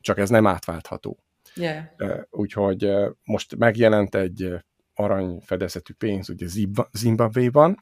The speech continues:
Speaker 2: Igen, igen.
Speaker 1: De sajnos nem jól. <laughs> Tehát ettől nem fog visszaállni szerintem a bizalom, hiszen nem átkonvertálható. Tehát ez,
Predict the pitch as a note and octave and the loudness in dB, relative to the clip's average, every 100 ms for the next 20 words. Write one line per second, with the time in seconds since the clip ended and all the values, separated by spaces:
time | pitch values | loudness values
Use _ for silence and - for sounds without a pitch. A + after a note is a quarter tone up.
0 | _ G#3 F3+ F3 E3 D3 C#3 C#3+ B2+ A#2 | _ 2 4 2 2 0 -2 0 2 4
1 | F3 D3 D3 - G#3+ F3 D#3+ A#2 - - | 6 6 6 4 4 6 6 4 2 2
2 | C3 - C3+ - - - - - C#3+ C3+ | 0 4 2 0 -10 -16 -2 4 6 4
3 | - C3 C#3 D#3 D3 A#2+ G#2+ G#2+ - G2 | 4 4 6 4 4 0 0 -2 0 0
4 | G2 - G#2 F#2 A2 G2 G#2 A#2 A2+ A#2 | 0 0 0 2 0 2 2 2 2 2
5 | A#2 A#2+ A#2 G#2 F2+ - F2+ F2 - - | 2 4 6 4 2 -4 -4 -4 -6 -8
6 | F2+ - F2+ - - F#2 F2+ A1+ A1+ - | -8 -6 -8 -8 -6 -4 -4 -6 -8 -8
7 | F#2 G#2 | -8 -10